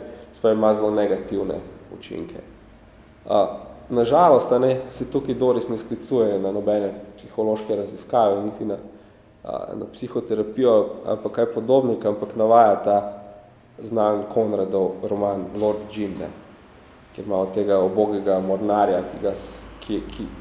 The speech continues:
katerega sram tako zasenči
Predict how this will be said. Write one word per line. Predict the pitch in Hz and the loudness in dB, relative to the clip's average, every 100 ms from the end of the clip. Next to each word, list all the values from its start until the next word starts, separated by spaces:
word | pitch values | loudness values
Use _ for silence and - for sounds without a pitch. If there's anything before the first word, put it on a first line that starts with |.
| - - - | -18 -20 -12
katerega | - - 107 104 101 | -8 -2 0 2 0
sram | - 113 107 101 - | 0 2 4 2 -2
tako | - 104 | -2 -2
zasenči | 101 95 110 104 104 101 | -2 -4 -2 -2 -2 -8